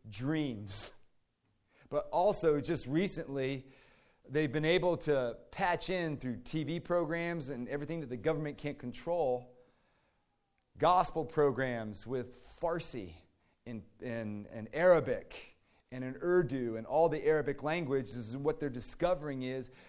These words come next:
God is speaking powerfully through the word and through dreams, and more and more people are looking at isis and they're saying, "If that's what Islam is, I don't want anything to do with it." So keep praying.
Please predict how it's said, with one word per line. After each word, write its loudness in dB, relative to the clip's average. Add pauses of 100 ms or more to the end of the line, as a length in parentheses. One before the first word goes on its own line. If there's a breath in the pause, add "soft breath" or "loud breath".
(260 loud breath)
God -4
is -4
speaking -8 (160)
powerfully -6 (640 soft breath)
through -2
the -4
word 2 (260 loud breath)
and -8
through 0
dreams, -2
and -8
more -2
and -4
more -2
people -6
are -2
looking -2
at -2
isis 0
and -10
they're -4
saying, -8 (240 loud breath)
"If -8
that's 4
what 2
Islam -2
is, -2
I 2
don't 2
want -2
anything -6
to -6
do -8
with -10
it." -20 (1700)
So -10
keep -2
praying. 0